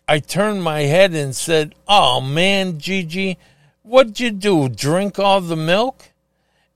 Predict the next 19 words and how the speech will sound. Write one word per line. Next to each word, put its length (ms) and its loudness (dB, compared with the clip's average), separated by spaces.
And 260 -2
walked 460 2
into 420 -6
the 140 -8
front 420 -6
room. 160 -10
"Mom, 680 0
what 180 -2
are 40 -6
you 260 2
doing 440 2
here? 520 -6
I 100 4
thought 320 4
you 160 -2
were 160 2
over 320 2
at 260 0
Jim's." 680 -6